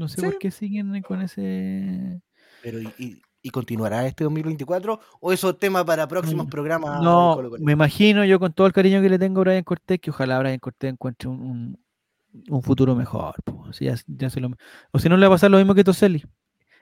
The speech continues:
Speaker 1: Es un gran arquero Toselli, pero se quedó, se quedó, se
Speaker 3: Ídolo.
Speaker 1: quedó, se quedó con la Católica.
Speaker 3: Estamos, estamos pla-, <laughs> con los chiquillos
Speaker 1: Y así
Speaker 3: estamos
Speaker 1: quedó.
Speaker 3: planificando el bombo de Toselli y ya está casi listo.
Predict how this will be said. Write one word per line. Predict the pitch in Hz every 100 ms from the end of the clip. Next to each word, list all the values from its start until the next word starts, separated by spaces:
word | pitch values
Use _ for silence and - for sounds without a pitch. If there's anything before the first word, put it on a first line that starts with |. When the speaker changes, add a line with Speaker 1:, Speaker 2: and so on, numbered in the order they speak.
| -
Speaker 1:
Es | 180
un |
gran | 180 208
arquero | 208 233 226
Toselli, | 226 269 214
pero | 196
se | 180 196
quedó, | 233 240 190
se | -
quedó, | 196 226
se |
Speaker 3:
Ídolo. | 185 202
Speaker 1:
quedó, | 202
se | 190
quedó | 202
con |
la | 196
Católica. | 196 226 233
Speaker 3:
Estamos, | 190 147 139
estamos | 160 160 -
pla-, | 156 151 - _
<laughs> | - -
con | 180
los | 175
chiquillos | 165 196
Speaker 1:
Y | 156
así |
Speaker 3:
estamos | 202 190
Speaker 1:
quedó. | 208
Speaker 3:
planificando | 160 160 170 202
el | 208
bombo | 233 240
de | 240
Toselli | 226 269 226
y |
ya | 185
está | 185 165
casi | 165
listo. | 185 254 - 139 226